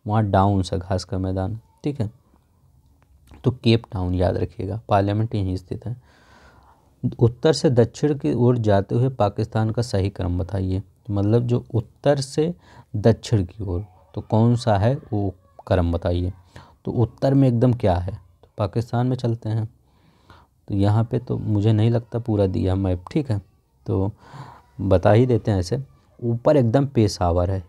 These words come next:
याद रखिए, एकदम ऊपर पेशावर है। फिर इसके बाद जैसे लिख देते हैं, यहाँ उत्तर है, यहाँ दक्षिण है। अब यहाँ पे कौन सा है? पेशावर, ठीक है, पेशावर,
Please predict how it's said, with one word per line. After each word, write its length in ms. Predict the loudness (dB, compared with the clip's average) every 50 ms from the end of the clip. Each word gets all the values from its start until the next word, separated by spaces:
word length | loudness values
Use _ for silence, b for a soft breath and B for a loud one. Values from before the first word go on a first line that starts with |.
| -6 -2
याद 220 | 0 2 4 4
रखिए, 420 | 4 2 0 0 0 2 2 2 2
एकदम 400 | 2 2 2 2 2 2 2 0
ऊपर 320 | 0 0 -2 -2 -2 -4 -8 -4 -2
पेशावर 580 | 0 0 0 0 -2 0 0 0 0 0 -2
है। 220 | -2 -2 -4 -6 -10 _ B B B -16 -16 B -2
फिर 140 | 0 0 0
इसके 420 | 2 0 0 -2 -2 -4 -2 0
बाद 300 | 2 2 2 0 -2 -6 -6 -4
जैसे 260 | -4 -4 -4 -6 -6
लिख 280 | -4 -2 0 0 0 0
देते 280 | 0 -2 -2 -4 -4
हैं, 220 | -4 -4 -4 -6 -8 _ B B B B B B B B -2
यहाँ 260 | 2 2 4 4 4 2
उत्तर 440 | 0 -2 -2 -4 -2 0 0 0
है, 240 | 2 0 -2 -4 -6 -10 _ _ _ _ _ _ _ _ _ _ _ _ _ _ _ _ _ _ _ _ _ _ -8 0 2
यहाँ 360 | 2 4 4 4 4 2 4
दक्षिण 460 | 4 2 2 0 -4 -4 -2 -2 -2 -2
है। 200 | -4 -6 -10 -12 _ _ _ _ _ _ _ _ _ _ _ _ _ _ _ _ _ _ _ _ _ _ _ 2
अब 120 | 2 4
यहाँ 340 | 4 4 4 4 4 4 2
पे 120 | 2 0 -2
कौन 280 | 0 2 2 2 0
सा 160 | 0 0 0
है? 160 | 2 0 -2 -4 _ _ 0
पेशावर, 640 | 2 2 2 0 0 0 2 2 2 2 2 0 -2 -8 _ _ -12
ठीक 180 | -8 -8 -6 -6
है, 60 | -6
पेशावर, 960 | -6 -2 0 0 2 0 0 -2 0 2 4 4 4 4 4 2 0 0 -2